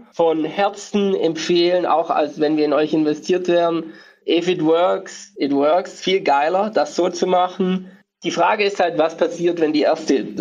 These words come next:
ich glaub, ich wünsch's euch nicht, aber das Leben ist so, es wird irgendwann mal eine Krise kommen, ziemlich sicher,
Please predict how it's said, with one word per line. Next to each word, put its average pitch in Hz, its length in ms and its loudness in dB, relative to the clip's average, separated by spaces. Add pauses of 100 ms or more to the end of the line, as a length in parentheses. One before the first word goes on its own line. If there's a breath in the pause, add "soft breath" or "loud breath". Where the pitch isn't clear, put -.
ich 135 180 -2
glaub, 127 260 0
ich - 260 -6
wünsch's 147 600 0
euch 196 180 0
nicht, 202 240 2
aber 131 160 0
das 127 180 -8
Leben 143 320 0
ist 196 240 0
so, 196 140 4
es 135 160 -2
wird 180 180 0
irgendwann 156 400 2
mal 151 100 4
eine 143 140 -2
Krise 180 420 0
kommen, 196 500 0
ziemlich 139 340 0
sicher, 180 400 2